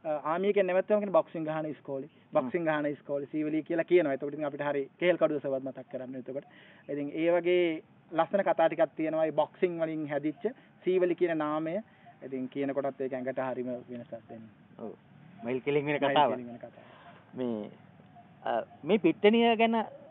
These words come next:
Speaker 2: සංකල්පය ආවා වගේම සීවලියට බොක්සිං බෝ කිරීමේ කාර්යයක් කරන්නේ වසන්ත.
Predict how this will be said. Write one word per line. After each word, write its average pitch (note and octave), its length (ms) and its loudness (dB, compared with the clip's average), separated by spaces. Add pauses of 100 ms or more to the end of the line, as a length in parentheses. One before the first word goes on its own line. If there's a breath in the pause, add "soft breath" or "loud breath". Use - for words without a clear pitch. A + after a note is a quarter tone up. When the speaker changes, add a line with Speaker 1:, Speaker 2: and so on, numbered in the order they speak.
(880)
Speaker 2:
සංකල්පය F#3 520 4
ආවා D#3 260 8
වගේම D#3 220 2 (1300)
සීවලියට F3 440 4 (140)
බොක්සිං G#3 360 2
බෝ G3 160 12
කිරීමේ F#3 460 0 (800)
කාර්යයක් F3 400 8
කරන්නේ F#3+ 280 -2
වසන්ත. G#2 300 -6